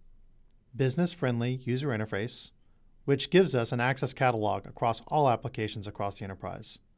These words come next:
We checked S O D violations. We went through approval steps. We captured all that information,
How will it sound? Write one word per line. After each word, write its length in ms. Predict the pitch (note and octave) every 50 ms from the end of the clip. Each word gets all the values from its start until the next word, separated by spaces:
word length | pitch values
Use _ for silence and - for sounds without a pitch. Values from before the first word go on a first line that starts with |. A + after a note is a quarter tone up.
| _ _ _ _ _ _ _ _ _ _ _ - _ -
We 80 | C#3
checked 280 | C3+ - D3 C#3 C#3 B2
S 180 | A#2 A2+ -
O 40 | B2
D 140 | G#2 A#2 C3
violations. 880 | C3+ C#3+ C#3 C#3+ D3 D3 D3 C#3+ D3 D#3+ D3+ D#3 D#3 D#3+ D3+ - - - - _ _ _ _ _ _ _
We 60 | D3+
went 200 | C#3+ D#3+ E3 -
through 100 | E3+ E3+
approval 340 | D#3+ D#3+ - E3 D3+ B2 A2
steps. 560 | - - - G2+ - - - - - - - _ _ _ _ _ _ _ _ - _ _
We 80 | C3+ -
captured 420 | - - C#3+ C3+ C3+ - - -
all 120 | E3 D#3+
that 100 | D#3 D#3+
information, 760 | D#3+ F3 F3 - F#3 E3+ D3 A#2+ A2+ - - A2+ G#2+ A2 A2+ A2+